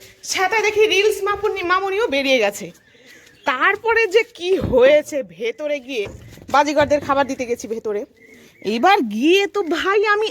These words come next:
একদম সে ফটাকসে অবাক হয়ে গেছি। হায়, হায়, হায়, এ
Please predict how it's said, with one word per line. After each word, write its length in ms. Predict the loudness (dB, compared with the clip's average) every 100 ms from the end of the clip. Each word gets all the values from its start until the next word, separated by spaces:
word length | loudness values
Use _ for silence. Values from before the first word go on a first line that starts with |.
| -6
একদম 640 | -2 -2 -2 -8 -4 -4 -4
সে 120 | -6 -8
ফটাকসে 420 | -8 -6 -6 0
অবাক 280 | 2 2 2
হয়ে 140 | 0
গেছি। 280 | 0 -6 -10 -14 -18 -20 -20 -20 -20 -20 _ -4 -2
হায়, 380 | -2 0 2 0
হায়, 220 | 0 -2
হায়, 180 | -4 -10 -14 _ -20 -14
এ 120 | 0